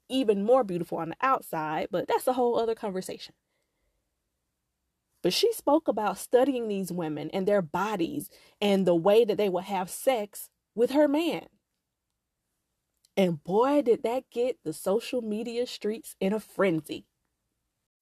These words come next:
And I think it's just because a lot of you all are not used to truth. You're not used to brutal, honest truth. You're not used to vulnerability.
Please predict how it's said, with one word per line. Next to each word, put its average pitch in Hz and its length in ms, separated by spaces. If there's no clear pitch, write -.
And 349 100
I 494 160
think 415 180
it's 359 180
just 320 220
because 294 280
a 226 60
lot 226 280
of 311 140
you 311 180
all 294 380
are 247 140
not 262 340
used 220 360
to 208 120
truth. - 640
You're 254 160
not 285 300
used 254 420
to 190 320
brutal, 247 580
honest 196 480
truth. 240 360
You're 208 160
not 202 220
used 185 200
to 190 80
vulnerability. 180 1040